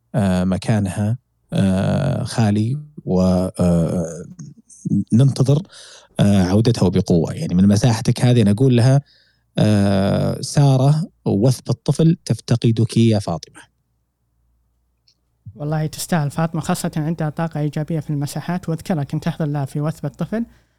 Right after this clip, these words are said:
Speaker 2: كانت إنسانة معطاءة فوق ما تتصور، وغير أن صوتها إيجابي الحالة، سبحان الله.
Speaker 1: جدًا.
Speaker 2: طيب،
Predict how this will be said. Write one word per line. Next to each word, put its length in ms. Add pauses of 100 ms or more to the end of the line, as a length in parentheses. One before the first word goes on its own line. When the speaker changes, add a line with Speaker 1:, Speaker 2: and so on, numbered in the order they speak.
(200)
Speaker 2:
كانت 300
إنسانة 500
معطاءة 400
فوق 280
ما 80
تتصور، 480
وغير 260
أن 380 (480)
صوتها 340
إيجابي 400
الحالة، 400 (200)
سبحان 440
الله. 260 (560)
Speaker 1:
جدًا. 140
Speaker 2:
طيب، 200